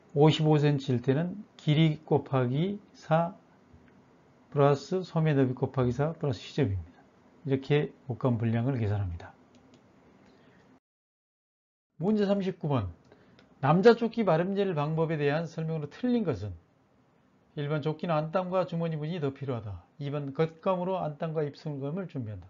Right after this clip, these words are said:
삼 번 너비가 백십 센치일 때 옷감 소요량은 조끼 길이 플러스 시접이다.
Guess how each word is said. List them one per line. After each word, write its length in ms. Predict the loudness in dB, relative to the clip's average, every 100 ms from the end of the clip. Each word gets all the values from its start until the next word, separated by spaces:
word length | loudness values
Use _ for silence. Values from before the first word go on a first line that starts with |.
| _ _
삼 260 | -10 -4
번 240 | -2 -2 -6 -14 _ _ _
너비가 440 | 2 4 6 4 2
백십 340 | 0 -4 -12
센치일 480 | -6 -6 -4 -6 -4
때 100 | 0
옷감 380 | -2 -2 -4 -2
소요량은 460 | -2 0 -2 -4 -10 _ _ _ _ _
조끼 340 | -4 -2 -2 -2
길이 340 | 0 -2 -2
플러스 360 | -2 -2 -2 -6
시접이다. 500 | -4 -4 -4 -4